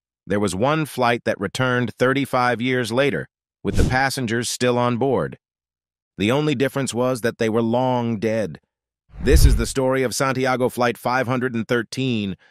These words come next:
a commercial airline that took off on September fourth, nineteen fifty-four, and landed on October twelfth, nineteen eighty-nine.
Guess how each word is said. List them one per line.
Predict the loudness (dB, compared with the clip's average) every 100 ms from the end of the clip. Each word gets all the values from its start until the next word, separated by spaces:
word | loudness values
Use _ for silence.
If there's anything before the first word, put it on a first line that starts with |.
| _ -12
a | -4
commercial | -2 0 0 -2
airline | 0 0 0 -2 -2
that | -4
took | -4 -2
off | 0 0
on | -2 -2
September | -4 -2 -2 -2 -4
fourth, | -2 -2 -2
nineteen | -2 -4 -2 -4
fifty-four, | -2 -4 -6 -4 0 0 0 -2 -10 -10 -4
and | 0
landed | 2 0 0 0
on | 0
October | -2 0 0 -2
twelfth, | -4 0 0 0 -2
nineteen | -2 -2 -2 -2
eighty-nine. | -2 0 0 -2 -4 -6